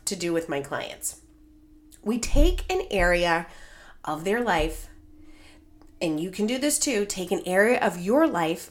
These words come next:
where you've been successful. And successful, again, it's just a thought or an opinion, but take an area that you feel that you've been successful. You know, maybe it's been a particular goal you've reached. Maybe it's your career,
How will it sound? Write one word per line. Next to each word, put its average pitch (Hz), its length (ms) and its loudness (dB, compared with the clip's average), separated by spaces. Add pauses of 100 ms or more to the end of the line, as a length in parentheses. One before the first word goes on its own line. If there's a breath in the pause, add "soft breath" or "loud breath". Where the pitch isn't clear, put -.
where 202 360 4
you've 214 360 -2
been 175 220 0
successful. - 800 -2 (340 soft breath)
And 185 120 -2
successful, 214 1000 4 (560)
again, 208 440 6
it's - 240 -4
just - 320 -2
a 190 40 2
thought 220 340 6
or 196 120 4
an 175 100 4
opinion, 180 640 6 (340 loud breath)
but 254 180 0
take 359 340 10
an 494 120 6
area 208 320 4
that 220 160 -2
you 196 200 -4
feel 175 340 0
that 185 180 -2
you've 151 220 -6
been 156 180 0
successful. - 720 -2 (200)
You 453 100 -2
know, 320 220 -4 (380 soft breath)
maybe 330 320 2
it's 403 180 2
been - 160 2
a 381 60 0
particular 359 560 0
goal 359 280 4
you've 247 260 2
reached. - 420 -4 (360 soft breath)
Maybe 214 240 0
it's 294 160 0
your 330 100 2
career, 330 760 2